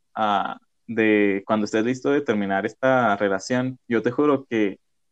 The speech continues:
cuando pases todo el proceso vas a estar listo, no solo para terminar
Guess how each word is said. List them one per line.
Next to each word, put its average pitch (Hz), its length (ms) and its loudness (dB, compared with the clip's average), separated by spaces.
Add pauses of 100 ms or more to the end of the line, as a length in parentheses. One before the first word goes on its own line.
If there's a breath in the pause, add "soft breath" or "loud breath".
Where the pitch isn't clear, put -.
(340)
cuando 117 440 0
pases 131 280 0
todo 135 120 0
el 139 60 -4
proceso 131 400 -2
vas 104 200 0
a - 20 -10
estar 117 300 -2
listo, 127 360 -2
no 110 120 -2
solo 131 240 0
para 156 180 2
terminar 101 440 -2